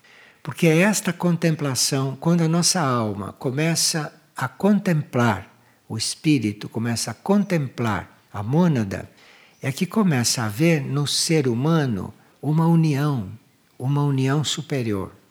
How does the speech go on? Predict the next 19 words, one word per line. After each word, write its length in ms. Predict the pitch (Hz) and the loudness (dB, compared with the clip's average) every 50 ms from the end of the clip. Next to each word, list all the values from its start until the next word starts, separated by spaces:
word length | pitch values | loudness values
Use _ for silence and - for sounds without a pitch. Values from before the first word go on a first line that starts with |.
| _ _ _ _ _ _ _ _ _ _ _ - - _ _ - | _ _ _ _ _ _ _ _ _ _ _ -20 -20 _ _ -6
É 80 | 117 127 | -2 0
a 80 | 147 | 2
união 720 | 151 165 185 185 190 185 170 147 143 143 131 113 98 92 90 - - _ _ - | 2 4 4 6 6 6 6 6 6 4 4 2 0 -2 -8 -14 -20 _ _ -4
da 160 | 120 139 139 | -2 0 0
alma 500 | 131 127 135 151 156 160 160 143 123 117 | 2 2 2 2 2 2 0 0 -2 -4
com 220 | - - 120 104 | -6 -6 -6 -6
a 80 | 101 101 | -4 -2
mônada 640 | 113 139 160 160 143 123 110 98 92 95 90 - - - - - - _ _ | -2 0 0 0 0 0 -2 -2 -4 -6 -8 -10 -14 -20 -20 -20 -20 _ _
que 120 | - 151 | -2 0
leva 500 | 139 139 135 147 170 185 185 165 139 139 | 2 2 4 4 4 4 2 2 0 -2
o 80 | 123 113 | -2 -2
ser 300 | - - - 170 160 139 | -2 -2 0 2 2 2
humano 640 | 127 113 123 139 156 156 143 127 110 95 95 - - - _ _ _ _ _ | 0 0 0 0 0 2 0 0 -2 -4 -6 -8 -14 -18 _ _ _ _ _
a 220 | - 139 135 - - - | -8 -6 -6 -6 -6 -4
outras 480 | 147 160 165 156 160 156 147 139 131 | -2 0 0 -2 -2 -4 -4 -2 -2
unificações, 1160 | 143 143 143 135 120 - - 139 - 147 135 120 - - - 101 92 87 - 101 - - - - - _ _ _ | -2 0 0 -2 -2 -4 -6 -6 -4 -4 -4 -4 -4 -4 -6 -8 -8 -10 -10 -10 -10 -10 -10 -12 -20 _ _ _
a 140 | - 113 107 | -6 -4 -2
outras 560 | 104 127 143 147 143 143 - 143 139 127 120 | 2 4 4 4 4 2 -2 -2 -2 0 0
uniões. 760 | 147 139 131 117 95 85 85 - - - - - - - - | 2 2 2 2 0 0 -2 -6 -8 -8 -8 -8 -8 -8 -10